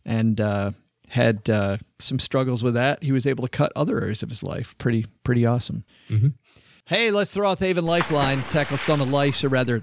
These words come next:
Speaker 1: life insurance's most important questions. Our friends at Haven Life Insurance Agency, they're disrupting the life insurance <laughs> industry by focusing on, on what you value most. The two things, O G, that you value most?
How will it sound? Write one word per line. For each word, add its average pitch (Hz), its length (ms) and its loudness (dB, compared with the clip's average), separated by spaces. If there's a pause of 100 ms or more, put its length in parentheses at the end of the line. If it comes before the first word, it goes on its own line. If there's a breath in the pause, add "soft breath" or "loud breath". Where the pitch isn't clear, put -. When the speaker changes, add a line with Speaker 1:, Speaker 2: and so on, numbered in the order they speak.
Speaker 1:
life 139 280 -2
insurance's 135 720 -2
most 127 220 -2
important 127 340 -2
questions. 170 500 0 (360 soft breath)
Our 147 120 2
friends 196 260 0
at 175 60 2
Haven 175 180 2
Life 160 240 0
Insurance 180 420 2
Agency, 190 460 2
they're 208 280 0
disrupting 160 1080 -2
the 147 100 -2
life 143 240 0
insurance 151 460 0
<laughs> - 0 -
industry 170 540 0 (320 loud breath)
by 160 100 0
focusing 208 540 0
on, 190 180 2
on 190 140 0
what 175 160 0
you 220 160 0
value 214 340 2
most. 220 460 0
The 180 80 2
two 262 260 0
things, 240 320 -4
O 233 80 4
G, 220 260 0
that 180 120 0
you 185 180 -2
value 185 340 0
most? 190 460 0